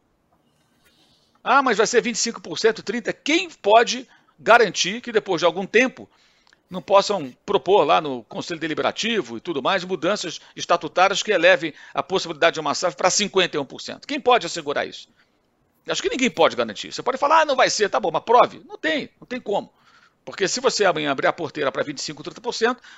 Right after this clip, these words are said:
pode ter mais de cinquenta por cento. saf no Brasil, é pra clube que tá quebrado.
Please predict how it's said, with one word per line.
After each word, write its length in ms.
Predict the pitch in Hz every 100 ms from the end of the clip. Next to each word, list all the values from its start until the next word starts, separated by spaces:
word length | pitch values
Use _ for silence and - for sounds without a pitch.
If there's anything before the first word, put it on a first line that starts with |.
| -
pode 200 | 208 196
ter 120 | 233
mais 180 | 185 185
de 60 | -
cinquenta 260 | 196 185
por 140 | 208 175
cento. 180 | 110
saf 300 | - - -
no 80 | 262
Brasil, 440 | 170 120 170 180 - _ _ _ _ _
é 60 | -
pra 140 | 185
clube 180 | 220 208
que 100 | 233
tá 120 | 220
quebrado. 420 | - 160 104 -